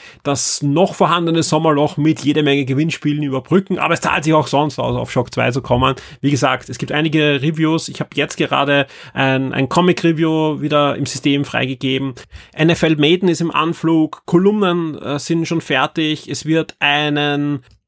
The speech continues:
schon im letzten Game Minds angekündigten und besprochenen Artikel von mir geben, wo ich mich im Huawei Service Store selber beim Handy reparieren versucht habe. Und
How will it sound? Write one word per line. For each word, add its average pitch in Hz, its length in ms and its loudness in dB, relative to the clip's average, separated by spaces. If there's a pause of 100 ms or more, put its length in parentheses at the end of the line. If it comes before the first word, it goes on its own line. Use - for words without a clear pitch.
(120)
schon 156 200 -2
im 160 140 2
letzten 165 480 -2
Game 208 280 2
Minds 185 380 2
angekündigten 202 880 0
und 175 140 0
besprochenen 175 760 0
Artikel 196 380 -4
von 175 180 -2
mir 175 180 0
geben, 175 500 -2 (280)
wo 175 220 0
ich 196 160 0
mich 180 340 -4
im 160 280 -2
Huawei 165 580 2 (260)
Service 165 400 2
Store 156 300 4
selber 156 420 2
beim 135 300 -2
Handy 170 280 2
reparieren 131 560 -2
versucht 139 440 -4
habe. 143 340 2 (460)
Und 160 840 2